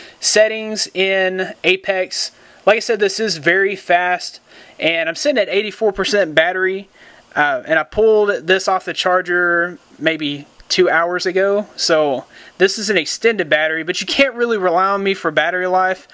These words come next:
because I'm always doing things on my phone. So I'm streaming something, like, constantly, YouTube, Stitcher, music, whatever. So you can't really rely on me,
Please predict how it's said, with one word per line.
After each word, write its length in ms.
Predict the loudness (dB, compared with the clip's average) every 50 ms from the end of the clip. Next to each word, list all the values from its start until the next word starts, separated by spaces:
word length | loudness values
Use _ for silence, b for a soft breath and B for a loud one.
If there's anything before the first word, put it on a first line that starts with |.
| B B B B B B B -4
because 680 | -4 -4 0 2 2 2 4 4 4 2 2 0 -2 0
I'm 220 | 2 2 2 2 0 -4
always 480 | -2 0 2 2 4 2 2 0 -2 0
doing 400 | 2 2 2 4 2 0 0 0
things 260 | -2 -2 -2 0 0
on 100 | 0 0
my 140 | 0 0 -2
phone. 380 | -2 -2 0 0 0 -2 -2
So 180 | 0 0 0 2
I'm 200 | 2 0 0 0
streaming 460 | -2 -2 -2 -2 0 0 -2 -2 -2
something, 480 | 0 0 0 0 0 0 -2 -2 0 0
like, 220 | 0 0 -2 -2
constantly, 600 | -4 -2 -2 -2 -2 -4 -8 -10 -8 -6 -6 -4
YouTube, 800 | -4 -2 -2 -2 -2 -2 0 0 2 2 4 2 2 2 -2 B B B B B B B B
Stitcher, 1080 | -8 -4 0 0 0 0 0 -2 -2 0 2 2 2 2 2 2 0 0 0 0 0 0
music, 640 | 0 0 0 0 0 0 0 0 0 0 -2 -2 0
whatever. 460 | 2 2 4 2 0 0 -2 -4 -4
So 160 | -2 -2 -2
you 120 | -2 -2 0
can't 180 | 0 0 2
really 180 | 4 4 2 2
rely 260 | 2 2 2 2 2
on 160 | 2 0 0
me, 260 | 0 0 -2 -2 -4